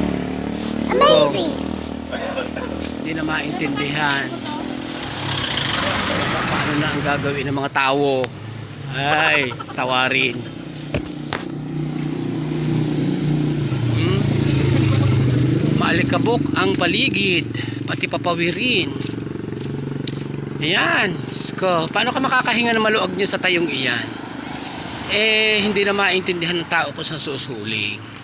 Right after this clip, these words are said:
Speaker 1: Pa? Paglikas mo naman, maiiwanan ang kabuhayan. Maliligaw ang mga alagang pusa at aso pagka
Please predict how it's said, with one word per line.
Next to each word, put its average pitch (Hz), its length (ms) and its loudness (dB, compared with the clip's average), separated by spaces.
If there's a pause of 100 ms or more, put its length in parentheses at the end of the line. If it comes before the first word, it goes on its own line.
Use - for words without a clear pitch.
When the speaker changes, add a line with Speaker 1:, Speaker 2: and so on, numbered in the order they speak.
Speaker 1:
Pa? 214 160 2 (800)
Paglikas 233 560 2
mo 247 80 2
naman, 247 320 2
maiiwanan 196 560 4
ang - 80 -6
kabuhayan. 196 880 2 (3000)
Maliligaw 196 640 4
ang 196 80 0
mga 190 160 4
alagang 185 320 4
pusa 196 480 2
at 220 240 2
aso 208 240 2
pagka 190 400 4